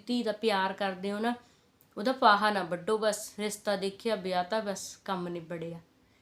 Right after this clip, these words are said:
ਉਹਨੂੰ ਪਹਿਲਾਂ ਉਹਦੇ ਪੈਰਾਂ ਸਿਰ ਹੋਣ ਦਾ ਉਹਨੂੰ ਮੌਕਾ ਦਵੋ, ਉਹਦੀ ਸਪੋਰਟ ਕਰੋ, ਉਹਦਾ ਸਾਥ ਦਵੋ, ਉਹਨੂੰ ਹੌਸਲਾ ਦਵੋ ਵੀ ਹਾਂ ਪਹਿਲਾਂ ਤੂੰ ਕੁਝ ਕਰ। ਜਦੋਂ ਉਹ ਕਮਾਉਣ ਜੋਗੀ ਹੋ ਗਈ, ਫਿਰ ਉਹਦਾ ਵਿਆਹ ਕਰੋ, ਫਿਰ ਸੋਚੋ ਉਹਦੇ ਵਿਆਹ ਬਾਰੇ।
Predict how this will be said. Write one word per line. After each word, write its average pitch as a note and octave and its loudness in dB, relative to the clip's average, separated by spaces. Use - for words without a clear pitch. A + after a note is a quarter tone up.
ਉਹਨੂੰ C4 4
ਪਹਿਲਾਂ A#3 6
ਉਹਦੇ B3+ 6
ਪੈਰਾਂ G#3+ 4
ਸਿਰ G#3 0
ਹੋਣ G3 -2
ਦਾ G3+ 2
ਉਹਨੂੰ A3+ -2
ਮੌਕਾ G3 0
ਦਵੋ, F3+ -4
ਉਹਦੀ G#3+ -2
ਸਪੋਰਟ G3+ -4
ਕਰੋ, F3+ -4
ਉਹਦਾ G3+ 0
ਸਾਥ G3 0
ਦਵੋ, F3 -6
ਉਹਨੂੰ A#3 0
ਹੌਸਲਾ G3+ 2
ਦਵੋ F3+ -2
ਵੀ A#3 2
ਹਾਂ G#3 0
ਪਹਿਲਾਂ G#3 0
ਤੂੰ A#3+ 0
ਕੁਝ A3+ -2
ਕਰ। F3+ -4
ਜਦੋਂ G#3+ 6
ਉਹ C4 4
ਕਮਾਉਣ B3 4
ਜੋਗੀ G#3 0
ਹੋ G#3 0
ਗਈ, G3+ -2
ਫਿਰ G3+ -2
ਉਹਦਾ F#3+ -2
ਵਿਆਹ F#3 -2
ਕਰੋ, F#3+ -6
ਫਿਰ A3 6
ਸੋਚੋ F#3+ -4
ਉਹਦੇ F#3 -2
ਵਿਆਹ F3+ -4
ਬਾਰੇ। F3 -8